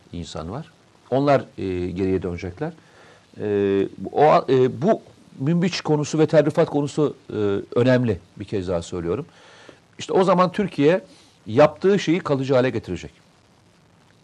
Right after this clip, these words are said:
Şöyle söyleyeyim.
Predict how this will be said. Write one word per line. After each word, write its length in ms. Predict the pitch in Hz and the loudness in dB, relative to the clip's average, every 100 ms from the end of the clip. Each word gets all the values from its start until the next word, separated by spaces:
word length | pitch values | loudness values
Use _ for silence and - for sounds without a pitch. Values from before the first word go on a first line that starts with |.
| _ _ _ _ _ _ _ _ _ _ - - _ _ - | _ _ _ _ _ _ _ _ _ _ -20 -20 _ _ -12
Şöyle 320 | - 359 269 | -2 2 2
söyleyeyim. 380 | - 104 104 | 2 0 -2